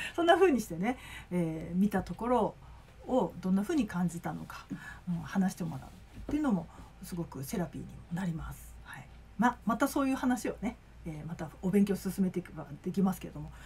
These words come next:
そんな感じで、えーと、カードとか塗り絵セラピーとかいろんなものにコラボレーションできますので、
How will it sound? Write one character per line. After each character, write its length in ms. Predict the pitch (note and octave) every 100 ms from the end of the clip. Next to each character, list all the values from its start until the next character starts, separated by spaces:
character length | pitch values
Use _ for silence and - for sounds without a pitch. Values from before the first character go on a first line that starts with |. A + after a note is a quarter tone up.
| - -
そ 80 | C#4
ん 20 |
な 80 | C#4
感 200 | C#4 C4
じ 100 | B3
で、 220 | A3+ G#3+
え 180 | F#3 F3+
ー 20 |
と、 440 | F3 F3 E3 D#3+ D#3+
カ 220 | - B3+ A#3+
ー 40 |
ド 100 | F3+
と 160 | D#3 F3
か 380 | - D#4 C#4+
塗 160 | F#3 F#3+
り 140 | G#3
絵 60 | A#3
セ 100 | A3+
ラ 140 | A#3 F#3+
ピ 140 | -
ー 20 |
と 140 | - D3+
か 240 | - G#3+
い 80 | G#3+
ろ 120 | D#4
ん 60 | F4
な 80 |
も 140 | F4+ F4
の 80 | B3
に 180 | E3+ C#3
コ 80 | F3
ラ 100 | D#3+
ボ 140 | D#3+
レ 80 | E3
ー 20 |
シ 100 | D#3+
ョ 40 | -
ン 560 | - - - - -
で 100 | E3+
き 140 | F3+ G3
ま 140 | E3+
す 120 | -
の 160 | C3+ C3
で、 100 | -